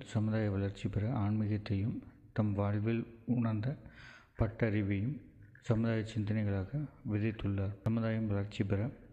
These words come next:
ஆன்மீக நெறியாளர்கள் காலந்தோறும் தம்முடைய வாழ்வில் உணர்ந்த பட்டறிவையும் அரிய சிந்தனைகளையும் தொகுத்து தருகின்றனர். வள்ளுவர் முதல் வள்ளலார் வரை அனைவரும் சமுதாய சிந்தனைகளை மானுட நெறியோடு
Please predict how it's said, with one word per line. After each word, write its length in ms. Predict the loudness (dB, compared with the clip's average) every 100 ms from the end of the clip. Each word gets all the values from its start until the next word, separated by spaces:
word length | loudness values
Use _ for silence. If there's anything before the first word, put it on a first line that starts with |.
| -10 -2
ஆன்மீக 480 | 2 2 2 0
நெறியாளர்கள் 720 | 0 2 2 2 2 0 -2 0
காலந்தோறும் 640 | 2 2 0 0 0 0
தம்முடைய 460 | 0 0 2 2 2
வாழ்வில் 420 | 2 0 0 0
உணர்ந்த 400 | 0 0 0 0
பட்டறிவையும் 800 | -2 -2 -2 0 0 0 0 -2 0
அரிய 260 | 0 0 0
சிந்தனைகளையும் 760 | -2 -2 0 0 0 0 -2 -2
தொகுத்து 360 | -2 0 -2
தருகின்றனர். 680 | -2 0 0 -2 -2 -2 0
வள்ளுவர் 440 | 0 0 2 0 0
முதல் 280 | 0 -2 -6 -16 -20 -20 -2
வள்ளலார் 500 | 0 2 2 0 0
வரை 220 | 0 0 -2
அனைவரும் 600 | -4 0 0 2 2 0 -2
சமுதாய 440 | -4 -2 0 0 0
சிந்தனைகளை 600 | 0 0 0 0 0 0
மானுட 440 | 0 0 0 0
நெறியோடு 500 | 0 0 0 0 0